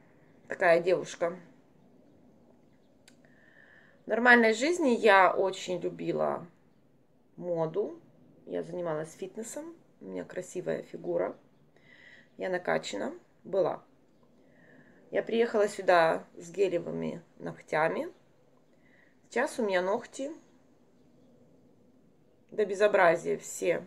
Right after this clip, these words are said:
сломаны, сточены. Я вот, э, специально не сняла маску. Я в ней работаю. То есть, что значит уборка? Мы обслуживаем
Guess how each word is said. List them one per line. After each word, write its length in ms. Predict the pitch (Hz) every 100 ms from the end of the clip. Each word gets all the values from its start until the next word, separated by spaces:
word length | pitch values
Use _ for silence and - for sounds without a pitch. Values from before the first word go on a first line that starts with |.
| -
сломаны, 640 | - 202 202 214 269 370 - _ _ _ _
сточены. 580 | - - 196 185 247 285 359 - _ _ _ _ _ _ _ _ _ _ _ _ _ _ _ _ _ -
Я 260 | - 214
вот, 280 | 202 214 -
э, 460 | - 190 170 165 180 - _ _ _ _ _ _ _
специально 540 | - - - 190 175
не 140 | 175 175
сняла 360 | - 175 160
маску. 680 | 175 180 185 185 - 311 427 - _ _ _ _ _ _ _ _ _ _ _ _
Я 160 | - 190
в 40 |
ней 160 | 185 170
работаю. 600 | 165 160 165 - 196 277 - _ _ _ _ _ _ _ _ _ _ _ - _ _ _ -
То 60 | 240
есть, 120 | 247
что 220 | - 302
значит 320 | 269 262 -
уборка? 420 | 247 208 175 -
Мы 140 | 180 220
обслуживаем 960 | 220 - 233 208 208 202 196 190 202